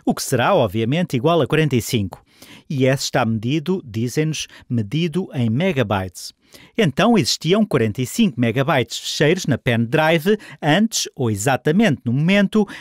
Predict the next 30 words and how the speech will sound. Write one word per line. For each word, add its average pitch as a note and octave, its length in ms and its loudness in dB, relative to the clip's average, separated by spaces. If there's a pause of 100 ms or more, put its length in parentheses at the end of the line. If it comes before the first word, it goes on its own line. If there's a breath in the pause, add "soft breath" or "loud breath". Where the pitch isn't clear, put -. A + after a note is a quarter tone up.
(140 loud breath)
em A#3 120 4
que - 80 0
se - 180 -2
iniciou G#3 440 4
a E3 60 4
transferência. A2+ 840 -2 (540 loud breath)
Depois C4 300 2
dizem-nos: G#2 560 -2 (480 soft breath)
a G#2+ 120 -4 (180)
cada A3 320 0
dez A2 220 -2
segundos, G#3+ 600 -2 (180)
a G#2 220 -6
cada F#3+ 360 2
dez G#2 260 -4
segundos, G3 540 -2 (260 loud breath)
um G3+ 100 4
conjunto A3+ 540 2
adicional D#3 640 0
de, F3+ 360 0
espaço - 480 -4
em D3+ 80 2
branco, G3+ 600 2
megabytes, A#2 840 0 (220 loud breath)
são B2 220 0
transferidos G#3+ 600 0
para G3 200 0
a - 40 -4
pendrive. B2 640 0 (680 loud breath)
Então, B2+ 360 0